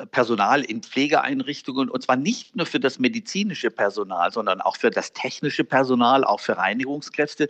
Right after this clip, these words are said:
gibt es seit Mai zwanzig einundzwanzig. Und man muss sagen, sie wird erstens, äh, ziemlich energisch durchgesetzt. Die Arbeitgeber werden bestraft, wenn sie nicht selbst ihrerseits kontrollieren, ob ihre Angestellten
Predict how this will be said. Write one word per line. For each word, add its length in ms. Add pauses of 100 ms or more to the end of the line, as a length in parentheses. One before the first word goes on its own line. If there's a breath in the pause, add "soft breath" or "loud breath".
gibt 260
es 140
seit 260
Mai 420
zwanzig 560
einundzwanzig. 960
Und 180
man 140
muss 200
sagen, 540
sie 340
wird 320
erstens, 760 (480 loud breath)
äh, 160
ziemlich 320
energisch 540
durchgesetzt. 800
Die 140
Arbeitgeber 680
werden 260
bestraft, 680
wenn 140
sie 120
nicht 260
selbst 400
ihrerseits 480
kontrollieren, 760
ob 160
ihre 160
Angestellten 680